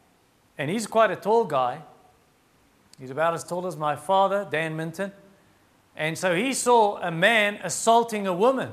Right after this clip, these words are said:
but this is a drunk guy, right on the pavement. And he stopped his bakkie and he jumped out and he got the guy down and he pinned him on the ground. And the guy got up, and, uh, "He's so drunk, I can't raak slaan nie." And Dan pinned him down again.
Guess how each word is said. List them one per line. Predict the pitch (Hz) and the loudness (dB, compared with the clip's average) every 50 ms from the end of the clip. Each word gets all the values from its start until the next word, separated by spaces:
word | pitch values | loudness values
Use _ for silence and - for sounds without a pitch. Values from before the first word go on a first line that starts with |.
| 101 - | -10 -10
but | 156 156 - | -10 -6 -4
this | 214 208 208 | -4 -4 -4
is | 233 185 | -4 -4
a | 185 180 | -4 -4
drunk | 131 107 135 190 233 277 277 - | -4 0 2 2 2 2 0 -2
guy, | - 160 127 107 107 | -2 -2 -2 -2 0
right | 123 190 254 269 269 262 | 2 4 6 6 6 4
on | 247 240 | 0 -2
the | 226 220 | -2 0
pavement. | 226 - 247 269 285 240 196 147 107 - - - | 2 2 4 4 2 0 -4 -10 -10 -12 -14 -14
And | 147 147 147 | -12 -10 -10
he | 143 | -10
stopped | 135 - - 262 262 254 254 | -10 -4 -2 0 0 0 -2
his | 233 214 165 | -6 -8 -8
bakkie | 123 - 196 214 220 220 220 214 208 | -2 2 4 4 4 2 -2 -8 -8
and | 196 175 | -8 -10
he | 143 | -8
jumped | 120 160 190 202 196 - - | -4 -2 -2 -2 -2 -4 -2
out | - 196 185 180 180 - | 0 2 2 2 0 -4
and | 170 156 | -8 -8
he | 156 143 135 - | -8 -10 -12 -8
got | - 175 190 196 196 - | -4 -2 -2 -2 -4 -6
the | 180 | -6
guy | 139 165 165 165 160 143 131 - - - - _ _ - | 0 2 2 4 2 2 -2 -6 -14 -20 -20 _ _ -4
down | - 170 175 170 160 151 | 0 2 2 2 2 0
and | 143 143 | -2 -4
he | 135 | -4
pinned | 135 - 202 196 190 175 | -4 -2 0 0 0 0
him | 190 180 180 | -4 -4 -4
on | 175 170 | -6 -6
the | 156 | -6
ground. | 131 139 160 160 143 110 95 - - _ _ _ _ _ _ _ _ _ | -6 -6 -6 -4 -6 -6 -10 -14 -20 _ _ _ _ _ _ _ _ _
And | 143 143 143 | -12 -8 -6
the | 156 | -2
guy | 139 190 214 226 | 2 4 4 4
got | 214 180 214 220 214 | 4 4 4 4 6
up, | 226 214 180 - - | 6 4 4 2 -4
and, | - 131 | -14 -14
uh, | 131 139 139 135 135 | -12 -10 -10 -10 -10
"He's | 156 165 - | -10 -10 -10
so | 202 196 | -10 -8
drunk, | 170 139 160 180 180 175 160 - - | -8 -6 -4 -4 -4 -4 -6 -10 -16
I | 127 | -14
can't | 127 165 165 170 | -12 -12 -10 -8
raak | 175 165 143 165 170 156 156 156 | -8 -8 -6 -4 -2 -2 -2 -2
slaan | - - 156 143 127 104 | -4 -6 -6 -6 -6 -6
nie." | 95 - - _ _ _ _ _ _ _ - | -10 -16 -20 _ _ _ _ _ _ _ -12
And | - 143 139 117 | -10 -8 -4 0
Dan | 165 180 190 196 196 | 0 2 2 0 -2
pinned | - - 196 202 196 202 | -2 0 0 0 0 0
him | 196 196 | 0 2
down | 185 196 196 196 190 | 4 4 4 4 2
again. | 196 165 196 214 208 147 | 0 -2 -2 -2 -2 -4